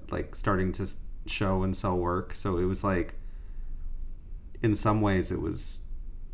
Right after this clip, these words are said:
it was too imbalanced just toward, I was just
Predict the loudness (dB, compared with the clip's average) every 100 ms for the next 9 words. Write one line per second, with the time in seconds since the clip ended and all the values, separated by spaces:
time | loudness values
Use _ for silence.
0 | -10 -8 -8 0 0 0 0 0 4 4
1 | 2 0 -2 -6 -8 -8 -8 -8 -6 -6
2 | -2 0 4 4 4 2 -2 -6 -8 -8
3 | -8 -8 -6 -4 -4 0 2 2 2 0
4 | 0 -4